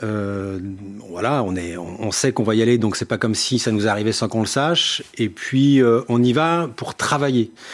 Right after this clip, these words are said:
Donc c'est très différent d'aller dans un pays qui est en guerre pour travailler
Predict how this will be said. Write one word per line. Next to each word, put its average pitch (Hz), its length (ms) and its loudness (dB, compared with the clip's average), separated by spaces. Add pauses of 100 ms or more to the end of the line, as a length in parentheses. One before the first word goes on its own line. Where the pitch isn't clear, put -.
(420)
Donc 98 140 -6
c'est 139 140 0
très 175 240 0
différent 151 480 0
d'aller 117 460 2
dans 127 200 2
un 135 80 0
pays 143 220 2
qui - 80 0
est 127 120 -2
en 123 120 2
guerre 131 380 2
pour - 220 -4
travailler 143 800 2